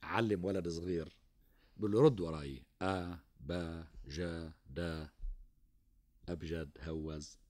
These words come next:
A, B, C, D، رد وراي." القرآن عم يحكي مع مين؟ مع أصحاب المعلقات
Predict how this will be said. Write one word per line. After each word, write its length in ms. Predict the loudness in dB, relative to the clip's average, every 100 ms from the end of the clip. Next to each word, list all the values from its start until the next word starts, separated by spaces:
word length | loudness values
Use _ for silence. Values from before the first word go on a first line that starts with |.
| -20 _ _ _ -20 -2
A, 240 | 2 2 0
B, 360 | -2 -4 -2
C, 140 | -2 -2 -4 -4 -4
D، 40 | -4 -4 0
رد 220 | 0 0
وراي." 400 | -4 -6 -10 -16 -20 -20 -20 -20 -20 -20 -20 -20 -20 -20 -20 -20 _ _ _ -14
القرآن 500 | -10 -10 -4 -2 -2
عم 160 | -4
يحكي 220 | -6 -6
مع 140 | -8 -6
مين؟ 360 | -6 -6 -8 -18 -20 -20 -20 -20 -20 -20 -20 -10
مع 240 | -8 -8 -4
أصحاب 520 | -4 -2 -4 -2 -2
المعلقات 880 | -4 -6 -6 -6 -6 -8 -8 -8